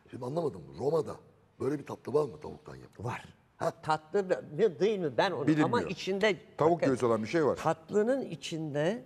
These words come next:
Speaker 2: badem yağı olmaz.
Speaker 1: Canım o suyunun suyu artık.
Speaker 3: Peki tavuk göğsünün yokluk zamanlarında işkembeden yapıldığı
Speaker 1: Hala var.
Speaker 3: hala yapılıyor mu?
Speaker 2: Şimdi bakın işkembe
Speaker 1: Ucuz
Speaker 2: deyip
Speaker 1: herhalde yapılıyor.
Speaker 2: geçmeyin. Şeyin de şimdiki ciğerci dükkanlarıyla, eskiden ciğerci dükkanlarıyla kasaplar arasında bir fiyat farkı vardı
Speaker 3: Tabii.
Speaker 2: bir kere.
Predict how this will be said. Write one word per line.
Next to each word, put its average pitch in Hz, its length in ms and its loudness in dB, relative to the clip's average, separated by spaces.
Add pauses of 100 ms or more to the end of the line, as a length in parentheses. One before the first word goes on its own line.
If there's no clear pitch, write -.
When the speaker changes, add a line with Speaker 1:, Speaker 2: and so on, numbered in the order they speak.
Speaker 2:
badem 156 540 0
yağı 107 300 -4
olmaz. - 600 -12
Speaker 1:
Canım 156 260 -2
o 151 360 0
suyunun 135 400 -8
suyu 143 280 -2
artık. - 340 -8 (1600)
Speaker 3:
Peki 127 180 -2
tavuk 170 240 2
göğsünün 139 480 0
yokluk 110 300 0
zamanlarında 110 400 0
işkembeden 120 460 -2
yapıldığı 92 540 -6 (100)
Speaker 1:
Hala 104 240 -10
var. 78 380 -14
Speaker 3:
hala 104 140 0
yapılıyor 135 220 -2
mu? 165 160 2
Speaker 2:
Şimdi 156 180 4
bakın 151 400 -2
işkembe 151 500 -2
Speaker 1:
Ucuz 139 120 -4
Speaker 2:
deyip 147 120 0
Speaker 1:
herhalde - 20 -2 (220)
yapılıyor. 156 60 0
Speaker 2:
geçmeyin. 123 420 -6 (680)
Şeyin 143 600 0
de 120 180 2
şimdiki 135 580 -6
ciğerci 123 480 -2
dükkanlarıyla, 123 840 -6
eskiden 120 520 -6
ciğerci 123 460 -4
dükkanlarıyla 117 880 -4
kasaplar 120 540 -4
arasında 104 580 -8
bir 107 100 -12
fiyat 107 400 -10
farkı - 320 -18
vardı - 220 -20
Speaker 3:
Tabii. - 160 -8
Speaker 2:
bir - 60 -20
kere. - 160 -20